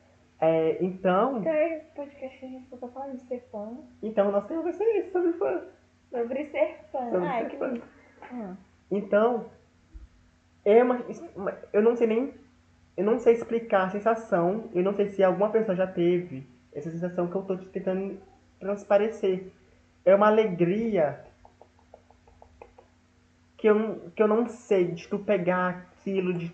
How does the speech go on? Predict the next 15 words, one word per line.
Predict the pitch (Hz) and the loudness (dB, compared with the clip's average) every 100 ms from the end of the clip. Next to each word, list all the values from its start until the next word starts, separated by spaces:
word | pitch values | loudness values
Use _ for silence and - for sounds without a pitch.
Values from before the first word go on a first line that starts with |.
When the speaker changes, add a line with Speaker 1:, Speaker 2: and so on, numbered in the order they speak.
| - | -10
Speaker 1:
tu | 185 185 180 175 - - _ - - | -6 -4 -6 -8 -14 -20 _ -20 -12
escutar, | 170 - - 214 - - _ - 180 175 165 - | -12 -8 -4 -4 -6 -20 _ -2 0 0 -2 -6
sabe? | - 180 175 160 143 139 - _ - _ _ _ _ _ _ _ _ _ | -8 -4 0 -2 -4 -14 -18 _ -20 _ _ _ _ _ _ _ _ _
Não | - 175 202 208 - | -4 -2 -2 -6 -6
sei, | 185 175 | 0 2
aí | 170 | 2
eu | 170 | 2
mandava, | 185 180 175 - | 2 0 0 -2
eu | |
mandei | 175 180 | 0 -2
fazer | 180 170 | -2 -2
bota, | 160 139 135 143 | -2 0 -2 -2
eu | |
comprei | 151 - 180 | -8 -6 -6
camisa | 180 147 131 156 156 139 135 131 | -6 -8 -4 -4 -4 -6 -6 -8